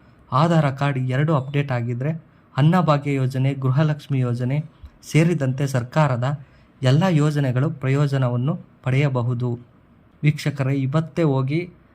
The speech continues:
ಆಧಾರ್ ಕಾರ್ಡ್ ಅಪ್ಡೇಟ್ ಮಾಡಿಸಿ. ಆಧಾರ್ ಕಾರ್ಡ್ ಅಪ್ಡೇಟ್ ಮಾಡಿಸಿದ ಮೇಲೆ ರೇಷನ್ ಕಾರ್ಡು ಮತ್ತು ಆಧಾರ್ ಕಾರ್ಡ್ನ ಲಿಂಕ್ ಮಾಡಿಸಿ, ಮರಿಬೇಡಿ ಅಂತ ಹೇಳ್ತಾ,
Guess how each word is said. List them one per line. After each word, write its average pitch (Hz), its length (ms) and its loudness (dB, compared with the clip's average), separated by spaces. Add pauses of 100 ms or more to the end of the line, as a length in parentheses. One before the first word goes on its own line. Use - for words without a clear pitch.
(180)
ಆಧಾರ್ 147 380 2
ಕಾರ್ಡ್ 135 180 -2
ಅಪ್ಡೇಟ್ 131 380 -6
ಮಾಡಿಸಿ. 131 480 -6 (600)
ಆಧಾರ್ 160 360 4
ಕಾರ್ಡ್ 156 200 0
ಅಪ್ಡೇಟ್ 147 360 -2
ಮಾಡಿಸಿದ 135 360 0
ಮೇಲೆ 151 220 2
ರೇಷನ್ 160 440 0
ಕಾರ್ಡು 143 240 0
ಮತ್ತು 135 240 -4
ಆಧಾರ್ 127 340 -2
ಕಾರ್ಡ್ನ 127 240 -4 (360)
ಲಿಂಕ್ 160 300 2
ಮಾಡಿಸಿ, 120 400 -2 (720)
ಮರಿಬೇಡಿ 143 400 4
ಅಂತ 120 180 -2
ಹೇಳ್ತಾ, 127 420 0